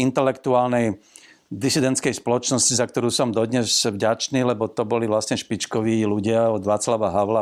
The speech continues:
proste, t-, môj otec a všetci, ako tam bolo, no proste úplná, akože absolútna intelektuálna špička,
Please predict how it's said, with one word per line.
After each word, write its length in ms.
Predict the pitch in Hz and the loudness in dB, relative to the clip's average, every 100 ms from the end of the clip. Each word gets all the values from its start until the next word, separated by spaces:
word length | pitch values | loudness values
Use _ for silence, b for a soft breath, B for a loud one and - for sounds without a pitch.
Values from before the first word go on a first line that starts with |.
| 101 | 0
proste, 480 | 104 - - 104 101 | -4 -4 -2 -2 -2
t-, 240 | - 98 - - | -2 -2 -2 -4
môj 320 | - 127 120 117 | 0 2 2 0
otec 140 | 110 | -2
a 80 | 110 | -2
všetci, 400 | - 139 - 113 | -2 -2 0 -2
ako 80 | - | -2
tam 160 | - | -2
bolo, 160 | 107 101 B B B B B B B B - - | 0 -2 B B B B B B B B -14 -2
no 320 | 143 147 143 | 2 2 0
proste 400 | 127 117 - 131 | -2 -2 -2 -2
úplná, 560 | 135 165 147 131 120 | -2 0 2 2 2
akože 480 | 120 - 107 117 - | 0 -2 -2 -2 -2
absolútna 640 | - 131 - 127 120 113 113 | -2 -2 0 0 0 0 0
intelektuálna 480 | 117 113 113 110 | 0 0 0 0
špička, 560 | 107 120 - - 139 | 0 -4 -2 0 0